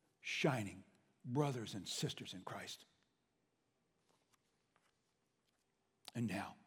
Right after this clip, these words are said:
our passage invites us into a seat where we behold our God, our eternal, glorious, sovereign God, where he sits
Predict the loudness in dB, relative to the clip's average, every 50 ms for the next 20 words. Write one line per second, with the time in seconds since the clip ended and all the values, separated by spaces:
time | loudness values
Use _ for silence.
0 | -20 _ _ _ _ _ _ _ _ _ _ _ _ -20 -20 -10 0 4 6 6
1 | 6 6 6 8 8 8 8 8 6 4 4 4 4 4 4 4 4 4 2 4
2 | 4 4 4 2 0 0 0 0 0 -2 -4 -6 -2 0 2 2 4 4 2 0
3 | 0 0 0 0 0 0 -2 -4 -6 -8 -10 -14 -20 -20 -20 -20 -20 _ _ _
4 | -8 -6 -4 -2 0 0 2 2 0 0 -2 -6 -12 -18 -20 -20 _ _ _ _
5 | _ _ _ _ _ _ _ _ _ _ _ _ _ -4 -2 0 4 6 6 6
6 | 6 6 6 6 8 10 10 12 12 10 10 8 6 4 2 0 -4 -2 -2 0
7 | 0 0 -2 -4 -6 -10 -14 -20 _ _ _ _ _ _ _ _ _ _ _ _
8 | _ _ _ _ _ _ _ _ -20 -8 0 4 6 6 6 6 6 2 2 2
9 | 2 4 4 6 8 8 6 6 4 -2 -8 -2 4 6 8 8 8 8 6 4
10 | 2 -2 -4 -8 -12 -18 -20 -20 _ _ -2 2 4 8 12 12 12 12 12 12
11 | 10 8 8 8 8 6 6 4 4 2 0 -4 -6 -12 -20 -20 _ _ _ _
12 | _ _ _ _ _ _ _ _ _ _ _ _ _ _ _ _ -8 0 2 2
13 | 2 4 2 2 2 0 2 2 2 2 2 0 -4 -6 -6 -6 -6